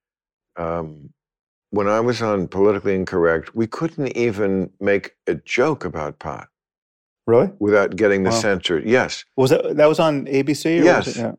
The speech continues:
Speaker 1: Disney.
Speaker 2: Uh-huh.
Speaker 1: Um, so if, if there was, we discussed it as an important issue,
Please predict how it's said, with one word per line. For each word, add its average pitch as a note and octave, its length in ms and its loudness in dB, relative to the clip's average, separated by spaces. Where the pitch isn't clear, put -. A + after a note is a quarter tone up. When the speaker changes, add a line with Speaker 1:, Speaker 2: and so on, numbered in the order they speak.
Speaker 1:
Disney. F2+ 480 -2
Speaker 2:
Uh-huh. A2 220 -6
Speaker 1:
Um, G2 460 -2
so - 260 -8
if, B2+ 260 4
if A#2 120 2
there A#2 120 2
was, - 360 -2
we A2 160 2
discussed G#2 580 0
it A2+ 80 2
as G2+ 200 2
an E2 120 -2
important F2+ 600 -2
issue, A2 380 -2